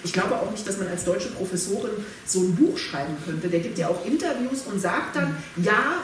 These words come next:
ich bin dafür, dass man Sabotageakte durchführen soll." Ich, ich weiß gar nicht, würde man da, würde man noch irgendwie Konsequenzen zu befürchten haben, wenn ich jetzt als Professorin so, solche Sachen in der Öffentlichkeit sagen würde. Naja,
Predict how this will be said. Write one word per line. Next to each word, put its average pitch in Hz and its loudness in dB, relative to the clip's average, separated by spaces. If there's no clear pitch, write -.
ich - 0
bin 269 2
dafür, 247 4
dass 247 4
man 254 0
Sabotageakte 214 -2
durchführen 190 0
soll." 180 2
Ich, - -6
ich 180 -2
weiß 185 -4
gar 202 -4
nicht, 202 -6
würde 214 -4
man 202 -4
da, 190 -2
würde 214 -6
man 190 -4
noch 175 -4
irgendwie 190 -2
Konsequenzen 202 -4
zu 170 0
befürchten 180 -2
haben, 175 -2
wenn 190 0
ich - -2
jetzt 208 -2
als 185 0
Professorin 208 -2
so, 196 2
solche 190 -2
Sachen 175 -2
in 151 -4
der 156 -4
Öffentlichkeit 156 -4
sagen 160 -6
würde. 160 -2
Naja, 220 2